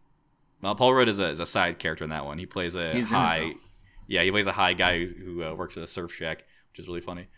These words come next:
Speaker 2: <laughs>
Speaker 1: But
Speaker 2: Yeah,
Speaker 1: it's,
Speaker 2: it is.
Speaker 1: it's, yeah, Paul, or <laughs> Jason Segel with Kristen Bell, Mila Kunis, and Russell Brand.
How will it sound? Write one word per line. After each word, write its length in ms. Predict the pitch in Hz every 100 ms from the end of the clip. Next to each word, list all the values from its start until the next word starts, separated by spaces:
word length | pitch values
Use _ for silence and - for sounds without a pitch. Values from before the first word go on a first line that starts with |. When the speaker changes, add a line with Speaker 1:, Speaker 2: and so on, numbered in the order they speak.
| - _
Speaker 2:
<laughs> 200 | 131 117 156
Speaker 1:
But 180 | -
Speaker 2:
Yeah, 80 | -
Speaker 1:
it's, 120 | 123 127
Speaker 2:
it 120 | 123
is. 180 | 139 - _ _ _ _ -
Speaker 1:
it's, 200 | 101 -
yeah, 140 | 90 76
Paul, 220 | 117 120
or 280 | 127 92 82 -
<laughs> 40 | - -
Jason 400 | 127 127 123 123
Segel 220 | 117 107
with 200 | 95 90
Kristen 320 | 107 101 107
Bell, 280 | 98 98 95
Mila 240 | 98 92 90
Kunis, 340 | 95 87 80
and 80 | 87
Russell 240 | 80 82
Brand. 400 | 76 73 76 71